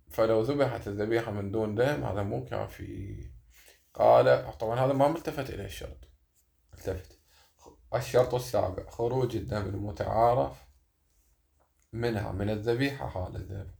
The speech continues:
فلو لم يخرج منها الدم المتعارف أو كان الخارج قليلًا. قليل، شلون سيدنا نعرف قليل كثير؟ قال: "بالإضافة إلى نوعها"، لأن البقرة تختلف عن الجمل،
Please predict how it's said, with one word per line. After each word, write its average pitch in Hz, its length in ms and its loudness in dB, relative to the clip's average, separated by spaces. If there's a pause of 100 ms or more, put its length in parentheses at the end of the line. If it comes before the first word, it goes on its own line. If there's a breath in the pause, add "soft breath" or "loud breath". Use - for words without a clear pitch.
(460 soft breath)
فلو 107 440 4
لم 131 260 4
يخرج 101 480 -2
منها 123 400 -2
الدم 120 400 0
المتعارف - 800 -2 (180)
أو 131 260 6
كان 123 360 2
الخارج 120 800 4
قليلًا. 110 840 -4 (1120)
قليل، 160 500 0 (100)
شلون 233 280 2
سيدنا 139 320 2
نعرف 117 220 0
قليل 113 340 4
كثير؟ 107 480 -4 (400 soft breath)
قال: 107 140 4
"بالإضافة 127 640 4
إلى 127 180 6
نوعها"، 107 500 2
لأن 104 320 -4
البقرة 147 640 4
تختلف 147 720 -2
عن 135 320 -4
الجمل، 127 1200 -2